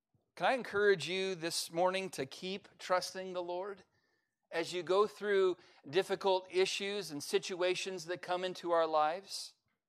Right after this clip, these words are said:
Remember Martha in verse number thirty-seven, thirty-nine? When Jesus said, uh, "Take, take ye away the stone." Martha, the sister of him that was dead, saith unto him,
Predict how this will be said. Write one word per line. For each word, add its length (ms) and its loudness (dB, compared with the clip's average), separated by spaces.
Remember 260 6
Martha 480 6
in 160 0
verse 240 -2
number 220 -2
thirty-seven, 720 -4
thirty-nine? 600 -2
When 140 -4
Jesus 340 0
said, 380 2
uh, 60 2
"Take, 520 2
take 280 2
ye 100 0
away 220 4
the 100 0
stone." 400 -8
Martha, 420 2
the 100 -6
sister 440 -2
of 140 -2
him 220 -2
that 100 -12
was 140 -8
dead, 280 2
saith 300 -2
unto 180 -4
him, 240 -4